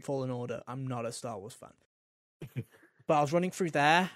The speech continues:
Speaker 1: and I ran too far. I was running too quickly through the world, so the floor hadn't loaded its collision yet, and I just fell through the fucking world.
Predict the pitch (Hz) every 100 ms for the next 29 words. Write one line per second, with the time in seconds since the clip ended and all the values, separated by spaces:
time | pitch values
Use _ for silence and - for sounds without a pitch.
0 | - 165 151 143 160 175 170 - 180 -
1 | 151 156 160 160 147 151 143 156 175 180
2 | - 175 - 170 160 - 165 170 160 147
3 | 143 151 175 190 - - 151 139 - 175
4 | 180 190 - 165 170 160 160 156 160 -
5 | - 156 165 151 151 135 127 127 156 139
6 | 139 135 - 160 151 156 - 147 143 -
7 | 139 143 131 123 113 107 -